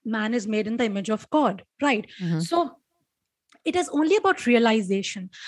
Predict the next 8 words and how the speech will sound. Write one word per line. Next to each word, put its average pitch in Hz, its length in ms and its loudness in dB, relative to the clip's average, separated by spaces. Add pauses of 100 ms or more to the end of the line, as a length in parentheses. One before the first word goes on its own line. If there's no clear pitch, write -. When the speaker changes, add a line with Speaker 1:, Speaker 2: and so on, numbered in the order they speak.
(140)
Speaker 1:
but 294 320 -2
that 349 280 -2
realization 285 1120 0 (1080)
becomes 349 440 -2 (140)
easier 254 760 4 (180)
when 240 280 0
you 320 100 0
have 233 560 -2